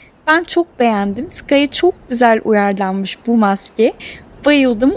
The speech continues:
Uzun süre yüzümden çıkartmayacağı benziyorum. Üstelik bunun kıyafetini alınca, pelerini de takınca harika bir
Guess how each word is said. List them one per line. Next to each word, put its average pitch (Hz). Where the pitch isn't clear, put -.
Uzun 269
süre 247
yüzümden 240
çıkartmayacağı 214
benziyorum. 196
Üstelik 294
bunun 311
kıyafetini 262
alınca, 233
pelerini 240
de 202
takınca 294
harika 359
bir -